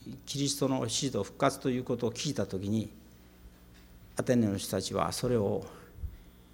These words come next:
まあ、馬鹿にしたということでございます。アテネというのは、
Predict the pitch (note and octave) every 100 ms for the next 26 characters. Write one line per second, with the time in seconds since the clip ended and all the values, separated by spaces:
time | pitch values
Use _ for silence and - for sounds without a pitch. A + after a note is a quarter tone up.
0 | - - E2 F2+ C#3 G3+ F#3+ - E3+ -
1 | G2+ F#2 F#2 F2+ E2 D#2+ E2 E2 E2 -
2 | - - - - - - - - - -
3 | - - - - - - - - - -
4 | - - - - - F3+ E3 - A2+ A2
5 | G2+ F#2 G2